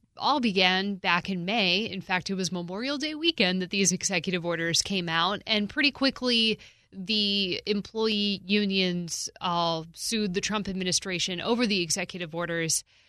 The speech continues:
They said that fundamentally they violated the Federal Service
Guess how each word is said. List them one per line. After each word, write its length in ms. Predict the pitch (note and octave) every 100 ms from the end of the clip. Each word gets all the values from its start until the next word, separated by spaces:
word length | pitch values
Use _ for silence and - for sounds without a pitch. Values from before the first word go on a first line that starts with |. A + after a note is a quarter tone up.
| _
They 120 | - G#3+
said 320 | A3+ G3 E3
that 240 | F3+ -
fundamentally 880 | - C4+ A#3 G#3 G#3 G3 F#3+ F#3+ F#3
they 220 | E3+ F3
violated 800 | E3+ E3 F3+ F3 F3 E3+ E3+ D#3+
the 400 | F3 E3+ E3 E3+
Federal 460 | - - G#3 G#3 F#3+
Service 540 | - G#3 F3+ F3 -